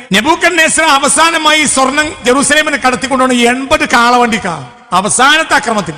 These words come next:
എൺപത് കാളവണ്ടി കൊണ്ടുപോവാ സ്വർണത്തിന് ഉരുപ്പടി. ഇത് എന്തിന്റെ ഭാഗമാണ്? യജൂജ് മജൂജ്. പിന്നെ ഇവര് വരാതിരിക്കാൻ വേണ്ടി ഇതിന്റെ കെടുതികൾ പരിഹരിച്ചു സൈറസ്. എന്നിട്ട് സൈറസ് അവിടെ എന്ത് ചെയ്തു?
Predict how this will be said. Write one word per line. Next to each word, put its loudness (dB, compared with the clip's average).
എൺപത് 0
കാളവണ്ടി 2
കൊണ്ടുപോവാ -6
സ്വർണത്തിന് -4
ഉരുപ്പടി. -8
ഇത് 0
എന്തിന്റെ 0
ഭാഗമാണ്? 0
യജൂജ് 0
മജൂജ്. 2
പിന്നെ 2
ഇവര് 0
വരാതിരിക്കാൻ 2
വേണ്ടി 0
ഇതിന്റെ 0
കെടുതികൾ 0
പരിഹരിച്ചു 0
സൈറസ്. 2
എന്നിട്ട് -2
സൈറസ് 2
അവിടെ 4
എന്ത് 0
ചെയ്തു? 0